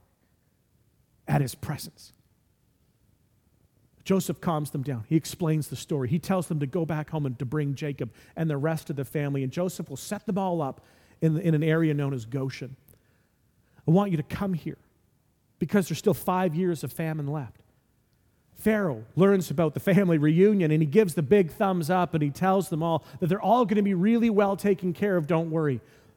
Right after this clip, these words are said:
Jacob and everyone else left in the clan and the household pack up everything, and they move to Egypt. Jacob and, and all his sons and his sons, maybe you've heard of them, Reuben, Simeon, Levi,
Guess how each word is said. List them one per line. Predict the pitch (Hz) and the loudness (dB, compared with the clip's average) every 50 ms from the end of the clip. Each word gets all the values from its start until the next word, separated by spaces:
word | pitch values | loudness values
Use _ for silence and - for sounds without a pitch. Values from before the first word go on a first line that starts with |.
| _ _ _ _ - | _ _ _ _ -4
Jacob | 139 170 214 220 214 - 165 139 127 | 2 4 4 4 4 2 2 0 2
and | 143 160 | 2 4
everyone | 196 240 240 254 233 214 202 190 | 4 4 4 2 2 2 2 2
else | 185 175 156 - | 2 0 0 2
left | 170 196 214 - - - | 2 2 2 2 0 -2
in | 185 170 | -2 -2
the | 156 | -2
clan | 139 - - 190 190 185 175 160 147 | -4 -2 0 2 2 4 4 4 4
and | 147 147 | 2 0
the | 147 | 0
household | 135 139 185 196 208 185 - 175 147 139 - | -2 0 0 0 0 0 0 -2 -4 -2 -2
pack | 175 214 202 190 175 - | -4 -2 -2 -4 -4 -2
up | 160 156 151 - - - | -4 -4 -4 -6 -4 -2
everything, | 220 254 277 247 254 247 208 147 - 165 139 120 - - - - | 0 0 0 0 0 -2 -4 -2 0 -2 -2 -2 -4 -12 -10 -4
and | 170 165 | 0 2
they | 175 165 | 4 4
move | 175 196 233 269 277 254 165 | 4 4 4 4 4 2 2
to | - 226 | 0 -4
Egypt. | - 190 185 170 147 - - 131 - _ - - - - - | 0 0 0 0 0 -2 -8 -12 -12 _ -20 -20 -18 -14 -6
Jacob | 120 208 247 240 240 - - 139 131 - | 2 2 2 2 2 0 -2 -4 -4 -6
and, | - - 156 - | -8 -8 -6 -4
and | - 160 165 165 160 165 | -2 -2 0 0 0 2
all | 175 208 220 208 | 2 2 2 2
his | 190 147 | 2 0
sons | - - - - 262 254 233 202 170 139 123 | -2 -8 -2 0 0 2 2 0 0 -2 -4
and | 165 165 | -4 -6
his | 151 135 - _ - - _ _ | -6 -8 -10 _ -20 -20 _ _
sons, | - - - - 254 247 214 160 135 120 - - - _ _ _ - | -12 -10 -2 0 2 2 2 0 -2 -6 -10 -16 -18 _ _ _ 0
maybe | 165 214 226 202 202 | 4 4 4 4 4
you've | 202 190 160 | 2 2 0
heard | 151 151 180 226 226 202 | 0 -2 0 2 2 2
of | 180 143 | 0 -2
them, | 135 127 120 120 _ _ _ _ _ - | -4 -8 -10 -12 _ _ _ _ _ 2
Reuben, | 156 220 254 240 170 147 127 123 - - _ _ - - _ - _ | 4 4 4 4 2 0 -2 -6 -12 -20 _ _ -20 -20 _ -20 _
Simeon, | - - - - 269 254 226 196 170 139 135 160 160 _ _ _ _ _ _ _ _ _ _ | -12 -10 -6 -2 -2 0 0 0 -2 -4 -8 -12 -20 _ _ _ _ _ _ _ _ _ _
Levi, | 160 175 254 254 233 185 175 143 123 | 0 2 4 4 2 2 -2 -4 -8